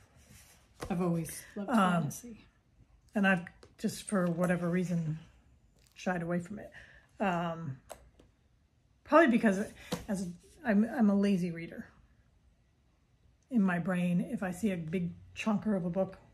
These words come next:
Speaker 2: I'm like,
Speaker 1: Mm-hmm.
Speaker 2: "Oh, I don't wanna read that." And then
Speaker 1: Oh.
Speaker 2: once I get myself to read it, then I read it. But it's just my initial thought process is, <sighs> "Really, I don't wanna read that."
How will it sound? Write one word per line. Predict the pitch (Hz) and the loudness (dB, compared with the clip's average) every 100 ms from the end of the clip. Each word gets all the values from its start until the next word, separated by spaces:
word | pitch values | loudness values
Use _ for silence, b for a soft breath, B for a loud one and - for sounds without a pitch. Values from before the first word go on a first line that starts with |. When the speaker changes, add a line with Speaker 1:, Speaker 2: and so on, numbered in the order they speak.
| - | -4
Speaker 2:
I'm | 208 | 2
like, | 180 | 4
Speaker 1:
Mm-hmm. | 185 | 2
Speaker 2:
"Oh, | |
I | 185 | -2
don't | - | -10
wanna | - | -12
read | - 226 | -14 -14
that." | 233 - - B B B B 208 B - | -16 -18 -20 B B B B -10 B -4
And | 196 202 208 | 2 8 12
then | 214 | 12
Speaker 1:
Oh. | |
Speaker 2:
once | 220 202 | 12 8
I | 180 | 6
get | 208 | 2
myself | 226 214 208 - | 0 0 0 -2
to | 165 | 0
read | 233 294 | 6 8
it, | 185 185 180 | 6 2 0
then | 196 | 0
I | 185 | 2
read | 180 220 | 4 4
it. | 165 165 | 2 -6
But | 170 | -6
it's | 175 - | -6 -6
just | 190 214 | -2 0
my | 180 | 2
initial | 180 196 247 208 | 2 2 2 -2
thought | 170 196 196 214 | -2 -2 -4 -2
process | 233 240 233 285 277 - - _ | 0 0 2 -2 -2 -12 -18 _
is, | 269 185 170 - - - | -6 -6 -6 -12 -20 -20
<sighs> | - - - - - - _ _ - | -16 -14 -14 -16 -18 -20 _ _ -14
"Really, | 247 254 | -12 -10
I | 226 | -6
don't | 233 | -6
wanna | - | -8
read | 160 190 | -14 -14
that." | 233 339 | -12 -12